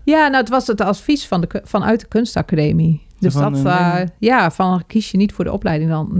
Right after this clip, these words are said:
Speaker 1: doe het dan op die manier en ga dan gewoon kijken hoe ver je komt.
Speaker 2: Dus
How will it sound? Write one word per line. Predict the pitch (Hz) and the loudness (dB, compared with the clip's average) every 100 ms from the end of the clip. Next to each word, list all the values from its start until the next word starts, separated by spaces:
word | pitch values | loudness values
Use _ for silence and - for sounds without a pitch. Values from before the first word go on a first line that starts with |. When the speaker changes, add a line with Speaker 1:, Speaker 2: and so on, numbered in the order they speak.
| 175 | 2
Speaker 1:
doe | 190 | 2
het | 185 | 0
dan | 170 | 0
op | 165 | 0
die | 202 214 | 2 2
manier | 151 147 160 | 4 2 0
en | 165 175 | 0 0
ga | 170 | 0
dan | 175 190 | 0 0
gewoon | 180 160 165 | 0 -4 -4
kijken | - 170 180 | -2 -4 0
hoe | 185 | 0
ver | 190 214 | 0 0
je | 160 | 0
komt. | - - 185 165 - - - | -4 -6 -6 -6 -10 -20 -4
Speaker 2:
Dus | 147 165 | -2 -2